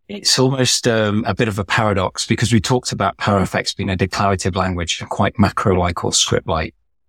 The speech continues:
I really like things like C sharp, C plus plus, and things that have the full power of O O. So it's counterintuitive, but if the Power F X was able to use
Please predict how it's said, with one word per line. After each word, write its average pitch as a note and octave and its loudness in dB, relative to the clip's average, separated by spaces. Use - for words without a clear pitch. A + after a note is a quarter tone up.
I A2+ 2
really A2+ 2
like G2 -2
things - -2
like F#2 0
C G2+ 0
sharp, - 2
C - 4
plus - 0
plus, - 0
and F2+ -10
things G#2 -2
that - -2
have - -2
the G2 0
full G2+ 0
power F#2 0
of F2 -4
O F2+ -4
O. E2 -2
So - -4
it's F2 -6
counterintuitive, A#2+ 2
but - -8
if F#2+ -4
the A#2+ 0
Power C3+ 0
F A#2 -4
X - -2
was - 0
able A#2+ 6
to A2+ 0
use F#2+ 2